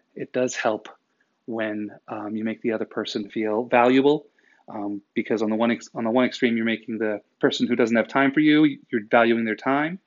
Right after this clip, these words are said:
And the person who wants to be the hero, you're valuing their contribution and you're valuing their abilities. And so just instilling that confidence, uh,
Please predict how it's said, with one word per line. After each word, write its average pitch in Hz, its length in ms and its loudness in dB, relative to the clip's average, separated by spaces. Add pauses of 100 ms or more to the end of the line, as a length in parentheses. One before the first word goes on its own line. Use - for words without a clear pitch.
(420)
And 127 100 2
the 120 60 4
person 127 320 0
who 120 120 2
wants 117 180 0
to 127 40 -12
be 123 60 0
the 110 80 -2
hero, 143 320 0
you're 117 240 0
valuing 113 560 4
their 104 140 0
contribution 117 760 -4
and 107 140 -8
you're 104 80 -18
valuing 107 560 -4 (440)
their 107 680 2 (200)
abilities. 107 680 -2 (280)
And 101 360 -6 (160)
so - 160 -6
just - 260 -4 (320)
instilling 151 600 0
that 123 180 4
confidence, - 720 -6 (420)
uh, 98 300 -12